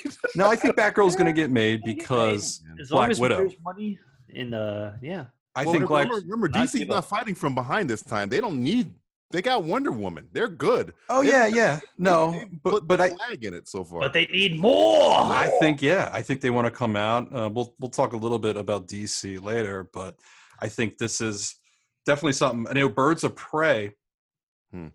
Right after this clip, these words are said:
Speaker 2: there's a lot of talk online about it because the main villain was supposed to be the Penguin in
Speaker 1: Yeah.
Speaker 2: Birds of Prey.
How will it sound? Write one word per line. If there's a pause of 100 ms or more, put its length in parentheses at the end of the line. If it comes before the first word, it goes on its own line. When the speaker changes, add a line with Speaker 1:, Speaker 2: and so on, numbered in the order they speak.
Speaker 2:
there's
a
lot
of
talk
online
about
it (360)
because
the
main
villain
was
supposed
to
be
the
Penguin (220)
in
Speaker 1:
Yeah.
Speaker 2:
Birds
of
Prey.